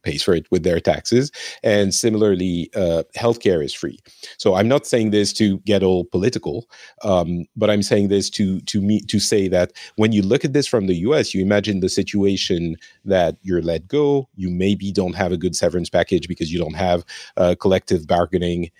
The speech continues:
to, uh, ensure that employees are treated as fairly as they can. Um, and you don't have healthcare, you don't have decent unin-, unemployment benefits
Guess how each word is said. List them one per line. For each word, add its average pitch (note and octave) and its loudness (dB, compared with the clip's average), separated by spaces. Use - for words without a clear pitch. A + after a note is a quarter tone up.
to, F2 -2
uh, F2 0
ensure G2+ 2
that F2+ 2
employees F#2 0
are D#2+ 0
treated F2+ -4
as E2 -6
fairly F2 2
as E2 -2
they D#2 -2
can. G#2+ 0
Um, E2+ 0
and G#2+ 4
you G2+ 2
don't E2+ 0
have D#2+ -2
healthcare, A#2 2
you G2+ -2
don't E2+ -4
have F2 -2
decent F2 -6
unin-, F2 -2
unemployment F2+ -2
benefits A#2+ 2